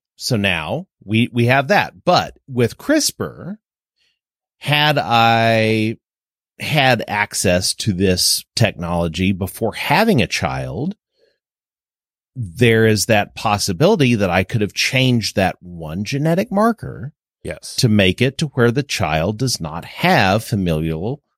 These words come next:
Speaker 1: hypercholesterolemia.
Speaker 2: Correct.
Speaker 1: Discuss.
Speaker 2: So how would that be any different than taking a medication that would eradicate it? 'Cause that's, I think from what I would tell, like, it would be like,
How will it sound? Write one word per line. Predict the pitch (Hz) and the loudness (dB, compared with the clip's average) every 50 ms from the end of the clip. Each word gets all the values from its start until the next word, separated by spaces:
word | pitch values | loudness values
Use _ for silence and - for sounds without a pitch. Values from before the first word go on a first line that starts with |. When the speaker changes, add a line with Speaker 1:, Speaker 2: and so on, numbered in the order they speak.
| _ _ - | _ _ -4
Speaker 1:
hypercholesterolemia. | 98 87 80 - - 101 98 - - 92 87 80 80 - - 110 113 131 175 226 240 170 104 80 60 57 - - _ _ _ _ _ _ _ _ _ _ _ - | -2 -2 -2 -2 -6 -10 -10 -10 -8 -4 -4 -2 -2 -2 -4 -4 -2 2 2 4 4 4 4 2 0 -4 -12 -18 _ _ _ _ _ _ _ _ _ _ _ -12
Speaker 2:
Correct. | 90 80 - - _ _ - _ _ _ _ | -10 -10 -10 -14 _ _ -20 _ _ _ _
Speaker 1:
Discuss. | 135 127 120 - - - - 139 92 73 67 - - - - - - - - _ _ _ _ _ _ _ _ _ _ _ _ _ _ _ _ _ _ _ _ _ _ _ _ _ | 2 2 2 2 0 2 2 0 0 0 -6 -6 -4 -2 0 0 -2 -4 -8 _ _ _ _ _ _ _ _ _ _ _ _ _ _ _ _ _ _ _ _ _ _ _ _ _
Speaker 2:
So | - - - 147 139 135 131 131 120 - - _ _ _ _ _ _ _ _ _ _ _ - | -6 0 2 4 4 4 4 2 0 -4 -10 _ _ _ _ _ _ _ _ _ _ _ -10
how | - 127 135 143 156 | -4 0 2 2 4
would | 147 151 147 120 113 | 4 2 0 0 0
that | 127 127 123 123 117 - - _ _ _ _ _ _ _ _ _ _ _ _ _ _ _ _ _ _ _ _ _ - | 2 2 4 2 2 -2 -6 _ _ _ _ _ _ _ _ _ _ _ _ _ _ _ _ _ _ _ _ _ -2
be | 107 113 113 | 0 0 2
any | 113 110 107 | 2 0 0
different | 101 110 107 98 117 107 101 | 0 0 0 0 0 0 0
than | 101 98 92 | 0 -2 0
taking | - 120 110 - - 104 | -2 -2 -2 -2 -4 -4
a | 101 | -2
medication | 95 95 92 90 - - - 98 92 87 - - 92 | -2 -2 -4 -4 -4 -2 -2 -2 0 -2 -4 -6 -6
that | 87 82 62 62 | -6 -8 -8 -10
would | 85 85 73 _ - _ _ - | -14 -16 -16 _ -20 _ _ -6
eradicate | 95 87 85 87 82 80 78 80 - - - - - | -6 -2 -2 -2 -2 -2 -4 -8 -12 -14 -14 -14 -14
it? | - - _ _ _ _ _ | -18 -20 _ _ _ _ _
'Cause | - 107 104 107 | 0 0 2 2
that's, | 139 151 - - - _ - - _ | 2 0 0 -8 -14 _ -20 -8 _
I | - 98 | -2 -2
think | - - - 139 143 143 135 - | -2 0 0 2 2 2 0 0
from | - 127 113 | 0 2 4
what | 110 107 107 | 4 4 4
I | 104 | 4
would | 95 92 87 | 2 0 0
tell, | - 117 107 | 2 2 2
like, | 98 92 92 - | 2 2 0 0
it | - 104 | 0 2
would | 101 104 101 92 | 4 4 4 4
be | 104 104 | 2 4
like, | 101 98 98 - | 4 2 2 -2